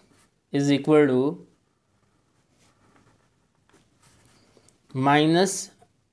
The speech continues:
under root three में चेंज हो जाएगा, under root three प्लस वन माइनस वन में, माइनस वन प्लस वन में, और plus under root two minus under root two में।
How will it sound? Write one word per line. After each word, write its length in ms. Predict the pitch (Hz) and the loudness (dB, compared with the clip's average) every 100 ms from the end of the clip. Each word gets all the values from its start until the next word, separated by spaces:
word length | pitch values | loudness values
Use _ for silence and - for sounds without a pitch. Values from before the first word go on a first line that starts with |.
| - | -6
under 280 | 160 165 175 | -2 2 2
root 240 | 180 185 | 2 0
three 340 | 180 185 196 202 - - | -2 -2 0 -4 -10 -6
में 80 | 185 | -2
चेंज 280 | 190 180 | 0 2
हो 100 | 180 | 2
जाएगा, 300 | 175 151 151 | 2 4 2
under 240 | 151 151 156 | 2 2 0
root 140 | 156 | 0
three 240 | 160 165 156 - _ _ - | -2 -2 -2 -6 _ _ -2
प्लस 320 | 143 156 - | 0 0 0
वन 320 | 151 151 160 160 _ | 0 0 -2 -8 _
माइनस 460 | 127 123 127 139 - | -4 -2 -2 -4 0
वन 140 | 175 | 0
में, 200 | 185 185 185 - - _ _ _ - | 2 -2 -4 -14 -20 _ _ _ -6
माइनस 420 | 127 135 143 143 | -2 0 -2 -2
वन 260 | 156 156 165 165 _ _ _ _ | -2 -2 -4 -10 _ _ _ _
प्लस 280 | - 147 - | -2 -2 0
वन 140 | 180 180 | 0 2
में, 220 | 180 196 - - - - _ _ - | 0 -4 -8 -20 -20 -20 _ _ -4
और 420 | 135 143 - - _ _ _ _ - | 2 2 0 -12 _ _ _ _ -2
plus 160 | 151 165 | 0 2
under 300 | 175 160 156 | 0 2 2
root 240 | 156 156 | 2 0
two 200 | 160 185 180 151 | -2 -2 -4 -4
minus 380 | 131 127 156 170 - - | -2 0 -2 -6 -12 -8
under 260 | 131 123 123 | -2 0 2
root 200 | 120 117 | 0 -2
two 160 | 107 | -6
में। 160 | 101 104 | -8 -12